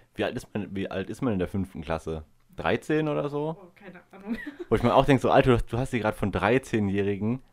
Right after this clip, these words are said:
Speaker 1: dein Leben verbessern lassen.“
Speaker 2: Naja, mit, mit sechs wird man eingeschult, vier Jahre später ist man zehn, elf, elf, ich würd sagen, elf ist
Speaker 1: Ist ja
Speaker 2: man
Speaker 1: noch
Speaker 2: so
Speaker 1: schlimmer, dann hat ein, haben elfjährige ihr die Augen geöffnet.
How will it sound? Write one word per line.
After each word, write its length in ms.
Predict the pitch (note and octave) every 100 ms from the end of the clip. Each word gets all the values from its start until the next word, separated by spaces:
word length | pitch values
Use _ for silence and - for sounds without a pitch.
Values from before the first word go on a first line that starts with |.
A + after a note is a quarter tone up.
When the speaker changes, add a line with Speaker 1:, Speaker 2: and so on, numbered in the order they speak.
| _ - -
Speaker 1:
dein 180 | G2 G2+
Leben 340 | G2+ C3 C3+
verbessern 520 | - F2 G#2+ G#2 F#2 F2
lassen.“ 380 | E2+ F2+ E2+ - -
Speaker 2:
Naja, 260 | G3+ G3 A3+
mit, 140 | G3 - G#3
mit 220 | G3 -
sechs 240 | A3 -
wird 140 | G3+ F#3+
man 140 | F#3
eingeschult, 640 | F#3+ G3+ A#3+ - C4 C4 B3+
vier 180 | A3 G3+
Jahre 240 | F#3+ F#3+
später 400 | - A3+ B3+ A3+
ist 140 | G3
man 260 | G3+ F#3 F3+ -
zehn, 440 | - A3+ B3 C4 C4
elf, 300 | - A3 B3+ - -
elf, 240 | F#3+ G3+ - _ _ -
ich 80 | G3
würd 120 | F#3+
sagen, 220 | F#3 E3+
elf 260 | - F#3 F#3+
ist 60 | G3
Speaker 1:
Ist 60 |
ja 60 | A3+
Speaker 2:
man 60 |
Speaker 1:
noch 120 | F#3 -
Speaker 2:
so 60 |
Speaker 1:
schlimmer, 220 | D3 A2+ G2
dann 100 | G2+
hat 140 | G#2+
ein, 160 | A2 G2+ - -
haben 140 | A#2
elfjährige 720 | C3+ F3 F#3+ F3 D#3+ D#3 D3+
ihr 140 | C#3+ D3+
die 120 | B2+
Augen 260 | G2 A#2+ A#2+
geöffnet. 560 | - F2 F#2 E2+ -